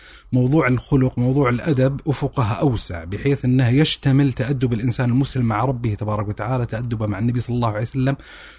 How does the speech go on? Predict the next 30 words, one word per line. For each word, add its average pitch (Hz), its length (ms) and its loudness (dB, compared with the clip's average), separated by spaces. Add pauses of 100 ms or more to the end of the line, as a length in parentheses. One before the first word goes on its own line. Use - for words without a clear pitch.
ثم 185 240 4
تأدبه 160 420 2
مع 135 180 4
البشر 156 420 4
على 127 140 4
اختلاف 143 400 -2
أجناس 120 460 0
وطبع 107 360 -2
الناس، 104 380 -2
يعني 87 140 -6
بمعنى 117 400 0
مع 113 360 2
والديه 113 580 0
هنالك 107 280 -2
أدب، 120 360 -2
مع 101 200 -4
أطفاله 113 440 -2
هنالك 110 280 -4
أدب، 120 300 -4
مع 95 120 -4
الزوجة 113 340 -2
هنالك 117 320 -2
أدب، 123 300 -2
مع 113 280 -2
أصدقائه، 123 600 -2
أقرانه، 127 480 0
مع 117 220 0 (400)
أستاذه 127 460 2
وشيخه. 113 520 0 (760)
فكان 196 420 4